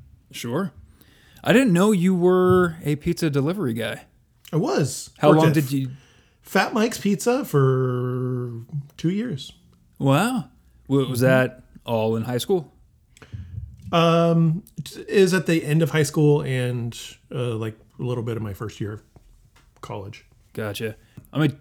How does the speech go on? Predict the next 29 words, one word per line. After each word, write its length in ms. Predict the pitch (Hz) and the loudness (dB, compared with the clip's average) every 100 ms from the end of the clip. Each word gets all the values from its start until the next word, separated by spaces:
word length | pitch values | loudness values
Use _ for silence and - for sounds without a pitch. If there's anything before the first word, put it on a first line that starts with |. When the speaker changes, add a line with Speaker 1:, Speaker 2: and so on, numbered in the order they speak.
| 139 | -6
Speaker 1:
two 180 | - 214 | 0 4
years, 380 | 165 160 139 135 | 4 4 4 2
so, 140 | 135 | 2
I 40 | |
mean, 120 | 123 120 | 2 0
you 80 | |
didn't, 360 | 127 131 123 120 - - _ - | 2 2 0 -4 -12 -20 _ -4
you 140 | 139 | 0
didn't 160 | 151 127 | 0 -2
quit 300 | - 160 131 | 0 0 2
right 180 | 131 120 | 0 2
away 280 | 120 180 135 | 2 2 0
or 80 | |
anything, 360 | 113 110 131 147 | 0 -2 -4 -4
did 180 | 123 110 | -4 -2
you? 260 | 110 104 117 | 0 -2 -2
Was 180 | 131 | -2
it 80 | 131 | 0
a 40 | 117 | 0
decent 320 | 143 143 120 | 0 0 2
gig? 300 | 139 220 233 _ _ _ _ _ | 0 0 -6 _ _ _ _ _
Speaker 2:
It 40 | 403 | -4
was 140 | - | -2
fine. 340 | 139 120 156 170 _ _ | -2 0 -2 -4 _ _
You 80 | 214 | -2
know, 80 | 147 | 0
Speaker 1:
Yeah. 160 | 151 - _ _ _ _ _ - | 0 -2 _ _ _ _ _ -8
Speaker 2:
it 40 | |
was, 320 | 185 - - | -8 -8 -18